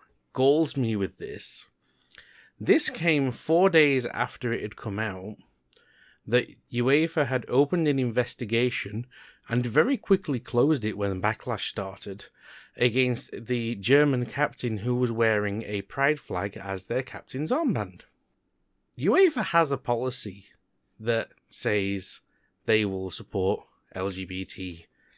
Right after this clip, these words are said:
players, fans, et cetera. They've made a big song and dance about making sure that the L G B T Q plus community feels safe at its events during the tournaments and, and going forward.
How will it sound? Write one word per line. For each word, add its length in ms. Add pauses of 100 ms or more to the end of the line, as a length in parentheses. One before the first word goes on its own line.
(300)
players, 520
fans, 480
et 160
cetera. 440
They've 260
made 220
a 40
big 300
song 400
and 240
dance 640 (520)
about 320
making 460
sure 560 (500)
that 220 (160)
the 160
L 140
G 160
B 180
T 480
Q 300
plus 280
community 840
feels 320
safe 520
at 200
its 280
events 460
during 460
the 80
tournaments 580
and, 180
and 240
going 300
forward. 540